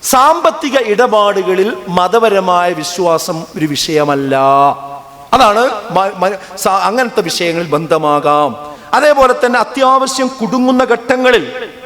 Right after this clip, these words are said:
റസൂലുള്ളാഹി സ്വല്ലല്ലാഹി അലൈഹി വസല്ലമ മതം നോക്കിയിട്ടല്ല സഹായം സ്വീകരിച്ചിട്ടുള്ളത്.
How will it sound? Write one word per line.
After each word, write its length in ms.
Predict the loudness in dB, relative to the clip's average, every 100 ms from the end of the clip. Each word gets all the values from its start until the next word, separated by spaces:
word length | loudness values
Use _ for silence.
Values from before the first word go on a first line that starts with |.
| -20 -20 -4
റസൂലുള്ളാഹി 400 | -2 0 2 2
സ്വല്ലല്ലാഹി 400 | 0 0 -2 0
അലൈഹി 0 |
വസല്ലമ 420 | 0 2 2 0 -2 -12 -6
മതം 440 | 0 2 2 -2 2
നോക്കിയിട്ടല്ല 760 | 2 2 -2 0 0 2 0
സഹായം 460 | 2 0 0 0 -2
സ്വീകരിച്ചിട്ടുള്ളത്. 800 | -6 -4 -4 -2 2 2 2